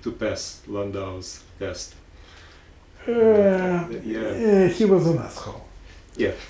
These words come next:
Speaker 1: <laughs> that's true. That's true. Uh,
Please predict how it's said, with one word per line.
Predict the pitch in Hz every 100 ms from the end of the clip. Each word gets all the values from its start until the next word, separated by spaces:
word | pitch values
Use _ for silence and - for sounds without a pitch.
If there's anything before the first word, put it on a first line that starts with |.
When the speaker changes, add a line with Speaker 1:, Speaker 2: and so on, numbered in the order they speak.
| -
Speaker 1:
<laughs> | 160
that's | - - - 190 - -
true. | - 160 - -
That's | 180 180 -
true. | - 101 - - - -
Uh, | -